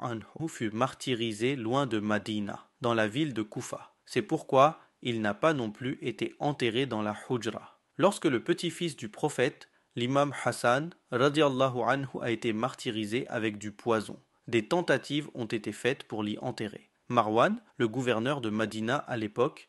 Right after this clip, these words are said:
était un adversaire acharné des Al-Ul Bayt et vint armé pour empêcher cela. Pour éviter l'effusion de sang, l'imam Hassan, radiallahu anhu, fut alors déposé à Al-Baqi.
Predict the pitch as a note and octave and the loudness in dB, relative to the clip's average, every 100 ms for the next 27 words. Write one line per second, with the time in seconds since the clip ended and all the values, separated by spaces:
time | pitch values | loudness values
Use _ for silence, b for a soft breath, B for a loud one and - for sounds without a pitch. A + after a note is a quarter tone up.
0 | _ C3+ C3 G3+ B2 A2+ D3 C3 C3 - | _ -2 0 0 2 4 2 2 -4 0
1 | C#3 C#3+ - D3 - B2 B2 C#3+ A2+ A2 | 0 0 -2 -2 0 -2 0 -2 -2 0
2 | A#2 C3 - B2+ C#3 A2 A2 A#2 - - | 4 2 2 -2 -4 2 2 2 -2 -14
3 | _ B2 A2 C3 C3 - B2 B2 D3 D3+ | _ 0 2 2 2 0 0 0 -2 -4
4 | G#2+ A#2+ A#2 A#2 - - A2+ - _ - | -4 -2 -2 -4 -6 -6 -8 -10 _ -8
5 | A#2 - C#3+ D3+ C#3+ G#2+ B2+ - D3 A2 | -6 -2 -2 -2 -2 -2 -2 -2 -4 -4
6 | G2+ G2 C#3 C#3 E3 b B2+ C#3 D3 C#3+ | -4 -4 -4 -4 -6 b -4 2 4 4
7 | - C3 - C3+ C#3 A#2+ A2+ A#2+ A#2 B2 | 0 -6 0 2 2 0 0 2 2 -2
8 | A#2 G#2 B2+ C3 - A#2 B2+ A#2 A#2+ B2+ | 0 -2 -2 -4 -8 -2 0 2 2 0
9 | b b - A2 D3+ C#3 B2 A2 B2+ - | b b -4 4 4 4 0 2 0 0
10 | - - C3+ G#2+ G#2 - - _ | -2 0 0 0 -4 -4 -16 _